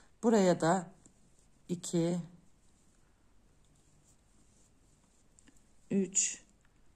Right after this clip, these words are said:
dört tane trabzan yapalım. Sonuna dört tane trabzan yapalım.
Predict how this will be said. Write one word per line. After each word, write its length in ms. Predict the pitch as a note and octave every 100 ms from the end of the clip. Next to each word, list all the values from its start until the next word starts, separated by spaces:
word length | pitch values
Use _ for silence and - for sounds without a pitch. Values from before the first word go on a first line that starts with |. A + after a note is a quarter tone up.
| _ - _
dört 300 | A3+ A#3 A#3
tane 560 | - F3+ F3+ F#3 F3+ -
trabzan 480 | - F3+ E3 E3 D3
yapalım. 440 | C3 A2+ - A2 A2
Sonuna 600 | - G#3+ F3 D3+ D#3+ F3
dört 260 | F#3+ F#3
tane 300 | D3+ B2 B2
trabzan 560 | - C#3 A#2 - D3 D3+
yapalım. 460 | E3+ D#3+ D#3 D#3